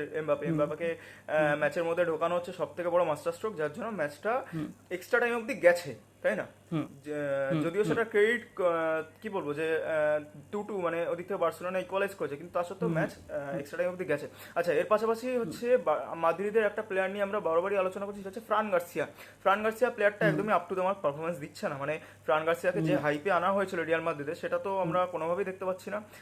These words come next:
Speaker 1: তার পাশাপাশি সে অনেক
Speaker 2: হুম।
Speaker 1: ক্রিটিক্যাল জায়গায় কিছু এমন, আহ, মানে, কি বলবো যে, মানে, আহ, মানে, কি বলবো যে, আহ, ননসেন্স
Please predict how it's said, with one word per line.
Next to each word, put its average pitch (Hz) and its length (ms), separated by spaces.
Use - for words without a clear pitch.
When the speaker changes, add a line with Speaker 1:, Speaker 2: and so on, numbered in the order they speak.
Speaker 1:
তার 156 140
পাশাপাশি 190 440
সে 196 240
অনেক 190 240
Speaker 2:
হুম। 175 140
Speaker 1:
ক্রিটিক্যাল 190 340
জায়গায় 208 300
কিছু 214 260
এমন, 185 280
আহ, - 400
মানে, 175 180
কি 240 160
বলবো 175 280
যে, 185 200
মানে, 185 220
আহ, 185 120
মানে, 233 140
কি 247 80
বলবো 196 220
যে, 202 100
আহ, 185 600
ননসেন্স 220 640